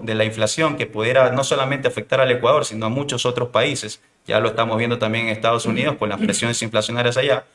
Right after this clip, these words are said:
Eso es distorsivo. Cualquier estudiante de economía podría, en todo caso, aseverar que si la inflación sube, eso es distorsivo para la sociedad. Y ahí es donde viene el efecto equilibrio interno,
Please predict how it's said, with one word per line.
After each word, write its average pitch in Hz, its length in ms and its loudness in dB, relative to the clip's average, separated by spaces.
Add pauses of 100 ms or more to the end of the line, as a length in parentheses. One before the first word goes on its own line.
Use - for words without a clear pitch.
(260)
Eso 170 200 2
es 180 60 2
distorsivo. 110 760 0
Cualquier 120 300 2
estudiante 143 460 -2
de 127 60 -2
economía 135 560 0
podría, 113 600 4
en 107 80 -4
todo 123 240 2
caso, 127 260 4
aseverar 123 600 0 (340)
que 113 120 0
si 113 140 -2
la 113 100 0
inflación 113 360 -2
sube, 160 240 0
eso 120 140 -2
es - 20 -2
distorsivo 117 540 -2
para 104 180 0
la 101 120 -6
sociedad. 104 440 -2 (240)
Y 120 80 4
ahí 127 140 6
es 160 80 4
donde 135 640 2
viene 139 500 0
el 110 180 0
efecto 131 760 2
equilibrio 123 420 0
interno, 127 400 2